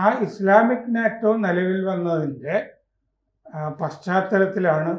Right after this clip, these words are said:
യു എയുടെ പ്രസിഡന്റ് അൽ നഹിയാൻ, അതായത് മുഹമ്മദ് ബിൻ സയ്യിദ് അൽ നഹിയാൻ ഓടിക്കിതച്ച്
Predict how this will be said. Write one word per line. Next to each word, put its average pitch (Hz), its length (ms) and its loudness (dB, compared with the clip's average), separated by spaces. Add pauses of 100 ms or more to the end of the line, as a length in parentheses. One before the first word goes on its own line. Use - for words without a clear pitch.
(120)
യു 151 80 -4 (160)
എയുടെ 170 340 -2
പ്രസിഡന്റ് 165 500 -4
അൽ 156 80 0 (160)
നഹിയാൻ, 160 440 -6 (720)
അതായത് 160 280 -4 (100)
മുഹമ്മദ് 156 500 -2
ബിൻ 180 120 -2 (220)
സയ്യിദ് 160 440 -4 (100)
അൽ 170 100 -6 (100)
നഹിയാൻ 151 420 -8 (840)
ഓടിക്കിതച്ച് 170 720 -6